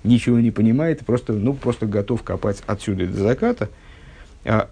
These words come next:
но постольку, поскольку он задействован в служении сознательно, настолько, постольку, поскольку он, э, в этом служении участвует как личность,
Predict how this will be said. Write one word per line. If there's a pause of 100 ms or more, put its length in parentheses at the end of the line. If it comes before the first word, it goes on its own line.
но (420)
постольку,
поскольку
он
задействован
в
служении
сознательно, (340)
настолько,
постольку,
поскольку
он, (300)
э, (260)
в
этом
служении
участвует
как
личность,